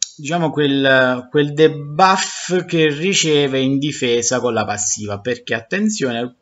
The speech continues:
questo P G, come anche Freezer in realtà, ad ogni turno la passiva modificandosi aumenta l'attacco ma abbassa la difesa. Quindi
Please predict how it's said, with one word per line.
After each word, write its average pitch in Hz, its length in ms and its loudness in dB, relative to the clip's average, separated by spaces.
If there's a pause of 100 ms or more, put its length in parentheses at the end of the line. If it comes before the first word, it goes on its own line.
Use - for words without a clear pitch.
(480)
questo 131 960 -2
P 165 120 -8
G, 135 480 -6
come 110 240 -6
anche 117 280 -6
Freezer 113 420 -8
in 127 40 -4
realtà, 143 480 -4 (460)
ad 240 160 2
ogni 208 340 -2
turno 127 600 0
la 143 120 6
passiva 147 460 -2
modificandosi 151 840 -2 (160)
aumenta 180 480 0
l'attacco 135 720 0
ma 143 160 2
abbassa 110 500 -2
la 104 80 -4
difesa. 104 500 -8 (160)
Quindi 117 540 -2